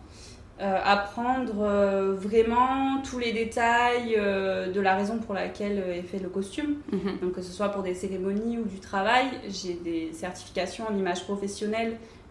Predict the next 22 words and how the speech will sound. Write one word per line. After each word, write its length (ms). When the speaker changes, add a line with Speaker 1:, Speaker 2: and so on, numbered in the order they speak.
Speaker 1:
que 80
je 180
mets 540
en 180
avant, 640
euh, 360
lors 380
de 160
la 200
création 380
de 60
costumes 380
de 80
travail, 420
par 160
exemple, 300
parce 140
que 80
c'est 140
important 420
de 80
savoir 500